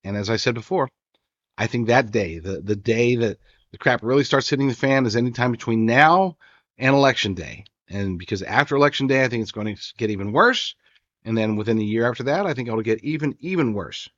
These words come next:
We're gonna see things and we're gonna think, "This is as bad as it gets," and then it's gonna get worse the next day.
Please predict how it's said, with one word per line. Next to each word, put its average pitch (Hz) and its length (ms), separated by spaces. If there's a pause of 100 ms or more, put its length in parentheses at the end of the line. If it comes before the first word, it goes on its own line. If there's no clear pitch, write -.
(840)
We're 131 140
gonna 175 160
see 208 280
things 123 300
and 131 80
we're 131 80
gonna 127 120
think, 123 220
"This 123 180
is 135 140
as 117 140
bad 117 260
as 107 100
it 104 120
gets," 110 260
and 110 100
then 110 120
it's 104 120
gonna 120 140
get 104 160
worse 104 220
the 107 60
next 101 280
day. - 300